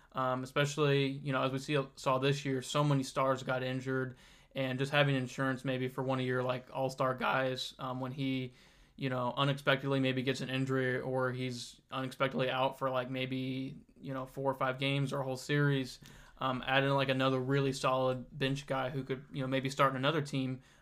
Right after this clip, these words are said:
but, you know, is taking, taking a back seat position 'cause he thinks he can win a title with Milwaukee. You know, I think you're gonna be looking at some of those guys, maybe, like, you know, comparable to make, maybe, like,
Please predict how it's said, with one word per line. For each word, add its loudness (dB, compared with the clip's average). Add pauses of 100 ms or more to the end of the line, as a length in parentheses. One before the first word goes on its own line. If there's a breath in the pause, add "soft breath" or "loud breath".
but, 0
you -2
know, 0
is -4
taking, -2 (240)
taking 0
a -2
back -2
seat -2
position -4
'cause -6
he -8
thinks -2
he -4
can -2
win 0
a -2
title 2
with -4
Milwaukee. 0 (360 loud breath)
You -2
know, -2
I -4
think -4
you're 2
gonna 2
be -2
looking 0
at -8 (100)
some -2
of 0
those 2
guys, 2
maybe, 0
like, -2 (480 soft breath)
you 0
know, 4
comparable 2
to -2
make, -4
maybe, -4
like, -4